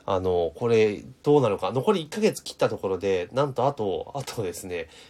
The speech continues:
五十人集めなきゃいけないっていう状況だったんですね。五十人。五十人ですよ。はい。なので、五十人集めなきゃいけないっていうのは結構きついな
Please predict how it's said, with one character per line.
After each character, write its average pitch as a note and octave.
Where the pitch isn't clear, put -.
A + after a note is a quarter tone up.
五 B2+
十 F#3+
人 A#2
集 -
め G#2+
な G2
き -
ゃ -
い -
け F#2+
な F2+
い F2+
っ -
て -
い F#2
う F2+
状 F#2+
況 F2+
だ F2+
っ F2+
た E2+
ん E2
で F2
す F#2+
ね。 F#2
五 G#2+
十 A2
人。 E2+
五 G#2+
十 C#3+
人 G2
で F2+
す -
よ。 -
は G2
い。 -
な A2
の F#2+
で、 F#2
五 A2
十 E3
人 E3
集 -
め C3+
な A#2+
き -
ゃ -
い A#2
け A2+
な A2+
い -
っ -
て A2
い -
う G#2+
の -
は G2+
結 -
構 G#2
き -
つ -
い C#3
な A2+